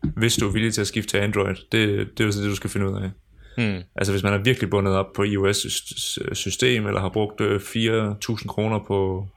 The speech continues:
Speaker 1: rigtig gode apps, så kan det godt være, at man ikke har lyst til at skifte.
Speaker 2: Ja. Nå, og der er nogen med det, altså,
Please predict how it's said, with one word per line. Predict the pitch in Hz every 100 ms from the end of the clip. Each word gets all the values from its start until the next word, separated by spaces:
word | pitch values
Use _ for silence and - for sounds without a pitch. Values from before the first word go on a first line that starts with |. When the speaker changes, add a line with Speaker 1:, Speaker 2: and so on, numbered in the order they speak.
| _ -
Speaker 1:
rigtig | 110 104 104
gode | 107 101
apps, | 101 -
så | 107
kan | 104
det |
godt | 104
være, | 101
at | 98
man |
ikke | 101 98
har |
lyst | 101 -
til | 98
at | 92
skifte. | - 110 - 113 _ _ - -
Speaker 2:
Ja. | 131 - - _ -
Nå, |
og | 120 127 110
der |
er | 117 117 120
nogen | 120 117 117 120
med | 113
det, | 107 -
altså, | 117 98